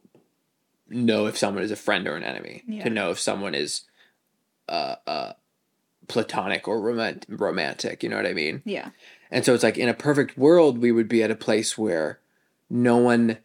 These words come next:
Speaker 1: needed to opt out of the gender binary because there was no gender binary, but inherently there is.
Speaker 2: Yeah.
Speaker 1: It's like,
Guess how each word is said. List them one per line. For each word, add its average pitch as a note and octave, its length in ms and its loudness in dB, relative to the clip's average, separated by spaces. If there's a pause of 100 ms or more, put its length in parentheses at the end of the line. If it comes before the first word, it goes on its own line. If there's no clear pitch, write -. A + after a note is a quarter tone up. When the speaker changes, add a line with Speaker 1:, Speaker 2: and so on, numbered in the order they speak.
(100)
Speaker 1:
needed A2+ 880 2
to - 220 -2
opt - 300 0
out A2+ 200 0
of G#2 140 -6
the G2+ 60 -2
gender G2 340 -2
binary D#2+ 840 -2
because - 360 -6
there D#2+ 240 -2 (240)
was A2+ 420 0
no G#2+ 140 2
gender G#2 280 0
binary, A#2 680 0 (680)
but C3 140 6
inherently A2+ 480 6
there G#2+ 200 6
is. A#2+ 500 2
Speaker 2:
Yeah. E3 240 -6 (160)
Speaker 1:
It's - 180 -8
like, E2+ 300 -2